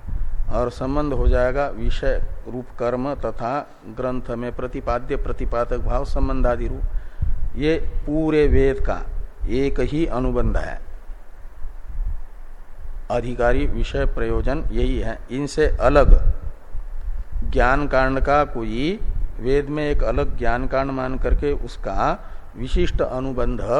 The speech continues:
सिद्ध होता हो, ऐसी बात नहीं है।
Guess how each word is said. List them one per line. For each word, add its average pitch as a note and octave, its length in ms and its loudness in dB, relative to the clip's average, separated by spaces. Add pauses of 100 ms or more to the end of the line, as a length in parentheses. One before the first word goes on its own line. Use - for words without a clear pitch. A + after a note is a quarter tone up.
(600)
सिद्ध C#3+ 300 -4
होता B2 400 0
हो, B2 380 -2
ऐसी A#2+ 320 -6
बात A#2 380 -2
नहीं B2 320 -4
है। - 200 -4